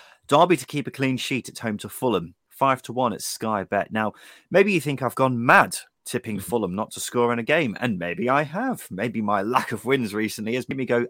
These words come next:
Speaker 1: absolutely insane. But here's why I fancy this. Derby are brilliant defensively at Pride Park. Only three teams have conceded fewer goals at home this season, and Derby themselves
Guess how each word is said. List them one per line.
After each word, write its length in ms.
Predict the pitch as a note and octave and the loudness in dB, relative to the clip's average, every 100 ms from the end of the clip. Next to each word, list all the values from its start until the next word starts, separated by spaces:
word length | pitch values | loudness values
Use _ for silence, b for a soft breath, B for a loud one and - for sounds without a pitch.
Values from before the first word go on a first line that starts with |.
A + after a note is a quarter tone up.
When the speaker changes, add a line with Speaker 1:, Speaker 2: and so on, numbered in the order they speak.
| - | -4
Speaker 1:
absolutely 560 | B2+ - A2+ G#2 G2+ | -6 -6 -6 -6 -4
insane. 480 | F#2 F2 - F2 E2+ | -4 -4 0 -2 -2
But 160 | F2 - B B B | -4 -4 B B B
here's 260 | A3+ A#3 G#3+ | 4 4 6
why 220 | E3+ D#3+ | 8 8
I 40 | |
fancy 400 | C3+ C#3 A2 G#2 | 6 2 2 -4
this. 200 | E2+ E2 - B B _ _ C3+ | -4 -6 -12 B B _ _ 0
Derby 380 | G3+ A3+ F#3 D3+ | 6 6 6 4
are 60 | |
brilliant 720 | - C#3 D3 A#2+ F2 - - - | 2 2 2 2 -2 -8 -12 -12
defensively 600 | - G2+ G2+ F2 - E2 D#2+ | -8 2 2 2 -8 -10 -10
at 100 | - | -8
Pride 240 | F2+ E2 | -8 -8
Park. 320 | E2 E2 - | -8 -8 -2
Only 160 | B2+ C3 | -2 -2
three 280 | - F3+ F#3 | -2 -2 0
teams 360 | - A#2+ F2+ | 0 -2 -4
have 160 | - - | -10 -8
conceded 480 | G2 - G#2 F#2+ F2+ | -8 -4 -4 -4 -6
fewer 300 | - B2 G#2+ | -2 0 2
goals 580 | A2+ G#2+ F#2+ F2+ - - | 4 4 4 -2 -10 -8
at 220 | - G#2 - | -2 -2 -2
home 320 | A2+ G2+ F2+ | -2 -2 -2
this 140 | D#2+ | -6
season, 480 | - F2+ E2+ E2 E2 | -6 -6 -8 -12 -12
and 100 | F#2 | -4
Derby 260 | F2 A#2 G2+ | 2 2 2
themselves 600 | F#2 - B2+ G2 F2 | -2 0 2 2 -2